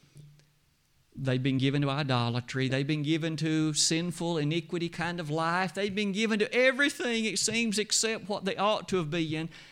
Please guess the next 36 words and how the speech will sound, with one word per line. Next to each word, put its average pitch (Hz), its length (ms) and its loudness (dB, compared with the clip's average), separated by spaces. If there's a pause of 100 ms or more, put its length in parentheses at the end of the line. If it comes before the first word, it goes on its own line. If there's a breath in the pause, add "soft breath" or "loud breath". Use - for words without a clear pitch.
(300 loud breath)
And 143 120 -4
so 135 160 -2
now 143 200 0
I'm 147 100 0
gonna 131 160 0
destroy 120 480 0
the 117 80 0
tree. 110 640 -6 (720 soft breath)
I'm 143 120 -2
gonna 135 140 4
cast 156 400 2
it 156 80 -2
into 156 160 2
the 127 100 -2
fire. 165 440 0
I'm 190 100 -2
not 185 140 -2
even 180 120 -4
gonna 180 120 -4
make 185 180 -2
furniture 190 540 -2
out 104 160 -2
of - 180 -10
it, - 220 -16 (720 soft breath)
for 139 220 -2
the 131 80 0
wood's 139 300 2
not - 180 -4
fit - 260 -6
for 120 80 -4
that. 104 540 -8 (800 soft breath)
I'm 131 180 -2
gonna 117 160 4
destroy 117 460 2
it 117 80 -2
entirely. 120 800 -6